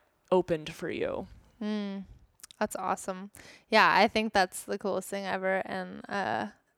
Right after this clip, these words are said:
Speaker 2: <laughs> that is so awesome. <laughs> You know, I even just, like, what I, and I'll answer your question for sure, but what I think about even too is, like, when you find yourself judging somebody, typically it's, like,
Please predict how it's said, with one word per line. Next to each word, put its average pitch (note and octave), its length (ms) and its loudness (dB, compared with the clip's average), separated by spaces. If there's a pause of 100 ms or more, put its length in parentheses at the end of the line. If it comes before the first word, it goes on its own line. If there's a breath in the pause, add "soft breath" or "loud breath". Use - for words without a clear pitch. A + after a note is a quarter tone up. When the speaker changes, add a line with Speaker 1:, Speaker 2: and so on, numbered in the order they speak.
Speaker 2:
<laughs> - 0 -
that - 360 -10
is A3 180 0
so G#3+ 280 2
awesome. - 560 -2 (200)
<laughs> G4+ 600 2 (540 loud breath)
You C#4+ 100 6
know, C4 120 10
I B3 160 10
even C4+ 300 6
just, B3+ 240 2
like, A3+ 240 2
what B3 220 2
I, G#3+ 220 6
and A#3+ 160 6
I'll A3+ 100 10
answer A#3 340 8
your G#3+ 140 6
question A#3+ 300 4
for A3+ 160 4
sure, C#4+ 200 8
but A3+ 80 6
what A#3 100 10
I A3+ 80 10
think C#4 240 4
about B3+ 220 6
even G#3+ 280 4
too D4 100 4
is, D#4 280 6
like, A3 180 8
when A#3+ 120 8
you B3+ 120 8
find A3+ 240 6
yourself A#3 380 4
judging G#3+ 500 4
somebody, G3 640 2 (560)
typically G#3 540 4
it's, - 180 0
like, - 240 4